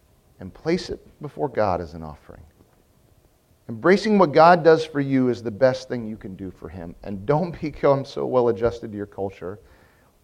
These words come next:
that you fit into it without even thinking. Instead, Fix your attention on God,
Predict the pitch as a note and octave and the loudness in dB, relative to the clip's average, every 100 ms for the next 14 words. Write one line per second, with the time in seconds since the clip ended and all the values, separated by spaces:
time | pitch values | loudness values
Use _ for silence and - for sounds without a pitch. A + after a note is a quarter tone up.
0 | - F2+ G#2+ - C#3 C#3 C3+ B2 B2+ - | -12 -10 -10 -2 -2 0 -4 -4 -4 -4
1 | A2 A2+ A#2 A#2 G#2+ G2+ - D#2 - G#1 | -2 2 2 0 -8 -18 -18 -20 -20 -20
2 | F2 _ _ _ _ _ _ _ _ - | _ _ _ _ _ _ _ _ _ -20
3 | F#2+ - - D3 A2+ F#2+ A2 - _ _ | -20 -16 0 4 4 2 -4 -18 _ _
4 | _ _ _ _ _ _ - B2+ - B2+ | _ _ _ _ _ _ -16 -16 -12 -12
5 | G#2 - - G#2+ G2+ F#2 E2+ D2+ C#2+ | 0 2 2 0 -8 -10 -10 -12 -16